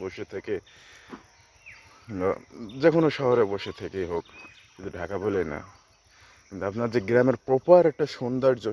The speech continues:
সেটা দেখেন। আপনি গ্রামে আসলে সেটাকে উপভোগ করতে পারবেন, বুঝতে পারবেন। আসলে এই যে দেখেন,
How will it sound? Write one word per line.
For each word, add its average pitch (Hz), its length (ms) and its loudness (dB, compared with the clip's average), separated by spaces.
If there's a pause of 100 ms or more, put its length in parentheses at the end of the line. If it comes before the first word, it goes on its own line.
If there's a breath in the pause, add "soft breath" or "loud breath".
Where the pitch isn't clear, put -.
সেটা 110 200 -8 (120)
দেখেন। 110 260 -4 (640 loud breath)
আপনি 131 200 -4 (120)
গ্রামে 127 360 4
আসলে 156 200 0
সেটাকে 127 420 -4
উপভোগ 120 280 -4 (100)
করতে 139 260 -6
পারবেন, 131 240 0 (140)
বুঝতে 120 280 -6 (120)
পারবেন। 98 300 -6 (1200 soft breath)
আসলে 110 300 -8
এই 107 60 -2
যে 104 120 -4 (160)
দেখেন, 127 220 -8